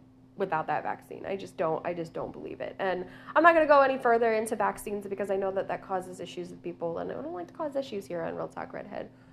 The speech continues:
If you wanna talk about your stance on vaccines, I will talk about it with you person to person. Um, but, yeah.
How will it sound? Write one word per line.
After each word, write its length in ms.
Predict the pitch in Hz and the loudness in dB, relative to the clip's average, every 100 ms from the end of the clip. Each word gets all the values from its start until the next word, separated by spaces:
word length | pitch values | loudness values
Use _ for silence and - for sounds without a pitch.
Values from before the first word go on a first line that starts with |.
| - | -4
If 60 | 294 | 2
you 100 | 339 | 6
wanna 200 | 320 320 | 6 6
talk 280 | 311 277 | 4 4
about 260 | 285 - 233 | 4 4 4
your 100 | 269 | 0
stance 320 | 269 247 247 | -4 -4 -2
on 140 | 254 240 | -4 -4
vaccines, 600 | 233 233 247 240 240 - - - - | -4 -6 -8 -6 -8 -14 -20 -20 0
I 160 | 214 240 | 4 6
will 200 | 233 233 | 4 4
talk 300 | 233 214 214 | 0 0 2
about 200 | 196 185 | 2 2
it 120 | 185 | 0
with 240 | 190 - | -4 -4
you 360 | 185 180 175 175 - - - | -6 -4 -4 -8 -16 -20 -6
person 280 | 196 196 | -6 -4
to 60 | 175 | -8
person. 560 | - 165 160 - 85 214 - - | -6 -8 -6 -8 -8 -10 -18 -6
Um, 480 | 98 95 78 - - - - - - - - - - - | -4 -4 -6 -10 -14 -16 -18 -20 -20 -20 -20 -20 -20 0
but, 460 | 220 208 202 - - - - - - - - - - - - - | 4 6 4 -2 -16 -18 -20 -20 -20 -20 -20 -20 -20 -20 -20 -12
yeah. 320 | 285 466 - | -4 -2 -2